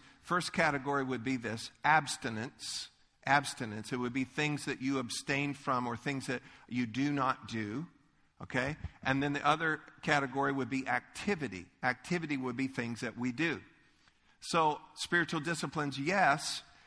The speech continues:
there are some things that we must not do. There are some things that we must do. Let me just give you a real brief on this real quick. Let's look at abstinence. Abstinence, here's some of the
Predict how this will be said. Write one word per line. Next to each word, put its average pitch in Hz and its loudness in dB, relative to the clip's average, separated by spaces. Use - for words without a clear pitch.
there 139 4
are 139 2
some 139 -2
things 151 2
that 143 -2
we 139 0
must 135 -2
not 160 2
do. 135 0
There 131 0
are 131 0
some 131 -4
things 135 -2
that 120 -4
we 131 -2
must 147 0
do. 98 -8
Let 127 0
me 143 2
just 143 -4
give 147 0
you 143 4
a 135 2
real 139 2
brief 147 0
on 143 0
this 139 -4
real 143 0
quick. 147 0
Let's 131 -6
look 147 0
at 131 0
abstinence. 135 2
Abstinence, 139 2
here's 139 -2
some 143 0
of 131 -4
the 127 0